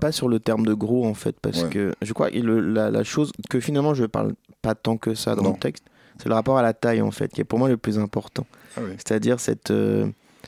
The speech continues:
Speaker 1: il y a un truc qui est assez rigolo, euh, quand on, on, je suis auteur de théâtre et je, et une partie pour la jeunesse, donc je vais dans des écoles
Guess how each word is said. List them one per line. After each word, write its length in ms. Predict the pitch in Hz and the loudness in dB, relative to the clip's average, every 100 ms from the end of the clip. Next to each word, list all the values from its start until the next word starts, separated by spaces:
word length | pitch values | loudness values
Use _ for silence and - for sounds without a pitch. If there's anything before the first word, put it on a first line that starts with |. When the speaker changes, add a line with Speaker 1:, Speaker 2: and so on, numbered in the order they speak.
| - - - - | -20 -20 -20 -10
Speaker 1:
il 100 | - | -2
y 40 | |
a 100 | 113 | 2
un 80 | 110 | 2
truc 200 | 107 147 | 0 -2
qui 60 | - | 0
est 40 | |
assez 260 | 107 - 117 | 0 0 0
rigolo, 560 | 110 107 110 135 143 | 2 2 4 4 6
euh, 380 | 110 101 101 98 - - | 4 4 2 0 -4 -2
quand 240 | 104 - | -2 0
on, 320 | 101 101 98 - | 0 0 0 -2
on, 400 | 87 76 69 71 - 82 | -2 0 0 -2 -4 -4
je 40 | |
suis 180 | 101 - | -2 0
auteur 280 | 107 - 110 | 0 2 0
de 80 | 107 | 0
théâtre 380 | 101 113 113 - | 0 -2 -2 -4
et 80 | |
je, 120 | 101 - - | -6 -6 -4
et 60 | |
une 180 | 104 101 | -2 -2
partie 340 | - 101 - | -4 -6 -8
pour 160 | 110 101 | -6 -2
la 100 | 101 | -2
jeunesse, 340 | 101 107 131 | 0 0 0
donc 180 | 127 104 | 0 -2
je 100 | 98 | 0
vais 180 | 95 104 | 0 0
dans 140 | 101 | 0
des 220 | 98 98 98 | 0 0 0
écoles 500 | 101 101 107 104 | 0 0 2 0